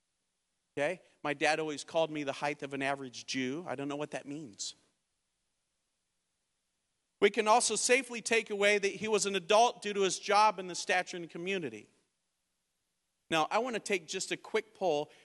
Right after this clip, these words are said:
Those of you that are over forty, how many of you have climbed a tree in the last year? Two, two, three, four. Okay, very good. Not many. Five. Yeah, absolutely.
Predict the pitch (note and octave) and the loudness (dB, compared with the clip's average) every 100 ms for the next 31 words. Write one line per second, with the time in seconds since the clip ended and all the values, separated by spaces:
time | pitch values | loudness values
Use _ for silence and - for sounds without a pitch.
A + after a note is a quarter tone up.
0 | _ _ _ G3 A3+ F#3+ F3 G3 F3 F3+ | _ _ _ 2 2 0 -4 -2 0 0
1 | F3 E3+ F#3 A3 C4 A3 F#3 E3+ F3 F3+ | 2 4 4 2 -2 2 4 4 0 2
2 | G3+ G#3 F#3+ F3+ E3+ - - F3+ F#3 F#3 | 2 0 -2 2 0 0 2 4 4 0
3 | D#3+ - G3 F3+ C#3 C3 C3+ D3 C#3 - | -8 -6 -4 -2 0 0 2 2 0 -6
4 | C#3 C#3 G#2+ F2+ - _ _ _ _ _ | -6 -2 -2 -4 -12 _ _ _ _ _
5 | _ _ _ _ _ _ _ _ _ _ | _ _ _ _ _ _ _ _ _ _
6 | _ _ _ _ _ - - - - _ | _ _ _ _ _ -12 -12 -14 -20 _
7 | - D3+ - _ - - E3 B2+ G3 A#3 | -8 -8 -10 _ -4 0 0 -2 -4 -4
8 | B2+ - - G#3 C3+ - _ _ - G3+ | -4 -6 -4 0 0 -4 _ _ -6 -4
9 | D4 E3 - _ _ _ _ E3+ F3+ F#3 | -4 -6 -8 _ _ _ _ -4 -4 -2
10 | D#3+ D3+ F3+ F3 E3+ D#3+ A#2+ A2+ _ - | -2 2 0 0 -2 -2 -6 -12 _ -20
11 | - D3+ - - - _ _ _ _ _ | -12 -12 -12 -20 -20 _ _ _ _ _
12 | _ _ _ _ E3 A3 A#2 - - F3 | _ _ _ _ 2 4 4 0 0 0
13 | F3+ F#3+ G3 E3 A2+ | 0 -2 0 0 -2